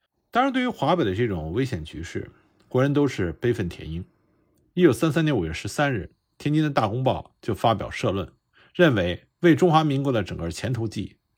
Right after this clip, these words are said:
北平的存毁是不值得有半秒钟迟疑的。五月十五日，北平的《世界日报》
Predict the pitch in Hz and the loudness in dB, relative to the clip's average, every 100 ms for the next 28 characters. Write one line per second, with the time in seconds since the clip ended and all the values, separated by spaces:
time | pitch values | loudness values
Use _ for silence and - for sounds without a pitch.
0 | _ _ 113 110 - 139 131 - 156 160 | _ _ 2 2 2 2 0 0 0 0
1 | - - - _ - 170 175 151 190 131 | -4 -14 -20 _ -2 2 6 4 6 2
2 | 98 - 147 104 57 - 101 113 - - | 2 2 0 0 -4 -4 -4 -4 -10 -10
3 | - 107 85 - - _ _ _ _ _ | -2 -2 -2 -12 -20 _ _ _ _ _
4 | _ _ _ _ 160 190 135 214 175 80 | _ _ _ _ 10 10 6 0 0 0
5 | 90 78 - _ - 107 95 123 143 104 | -2 -4 -10 _ -2 0 2 2 4 2
6 | - 160 147 151 117 110 - | 2 2 4 4 2 -2 -4